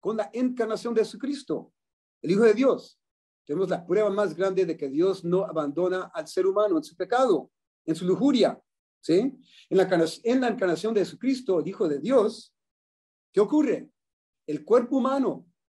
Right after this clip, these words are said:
ese cuerpo humano corrompido por el pecado, cuerpo humano corrompido por el pecado y la lujuria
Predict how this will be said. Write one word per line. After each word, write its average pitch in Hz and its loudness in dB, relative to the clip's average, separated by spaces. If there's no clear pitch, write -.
ese 190 -4
cuerpo 233 2
humano 233 -2
corrompido 247 -2
por 233 -2
el 226 -2
pecado, 233 -6
cuerpo 214 -2
humano 208 -2
corrompido 196 -2
por 175 -4
el - -8
pecado 170 -4
y - 0
la 180 0
lujuria 151 -2